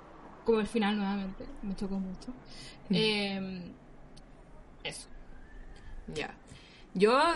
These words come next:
Speaker 2: lo recomiendo también, siento que es una novela que no le va a gustar a todo el mundo. Si hay personas que les gusta, por ejemplo, la ciencia ficción y lo que les gusta de la ciencia ficción es como la construcción del mundo,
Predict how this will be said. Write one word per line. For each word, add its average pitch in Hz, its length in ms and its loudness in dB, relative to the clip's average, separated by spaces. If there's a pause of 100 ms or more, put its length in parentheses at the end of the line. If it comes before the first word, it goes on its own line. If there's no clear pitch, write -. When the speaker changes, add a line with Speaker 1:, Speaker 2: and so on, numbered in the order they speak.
Speaker 2:
lo 240 160 6
recomiendo 226 420 4
también, 269 360 4
siento 247 260 4
que 247 60 0
es 262 60 4
una 247 140 4
novela 233 300 2
que 226 80 2
no 214 80 6
le 214 140 6
va 220 60 6
a 226 40 4
gustar 226 240 2
a 220 80 2
todo 226 140 4
el 226 60 4
mundo. 220 380 6
Si 202 220 6
hay 196 380 4
personas 196 500 0
que 180 400 2
les 170 180 2
gusta, 196 200 2
por 208 100 4
ejemplo, 196 220 4
la 196 80 4
ciencia 196 260 4
ficción 180 520 2
y 196 140 2
lo 170 120 4
que 165 80 2
les 170 100 2
gusta 175 240 0
de 185 40 4
la 190 40 2
ciencia 185 220 0
ficción 180 240 0
es 180 80 0
como 165 200 2
la 156 140 0
construcción 147 400 -2
del 185 120 2
mundo, 185 360 4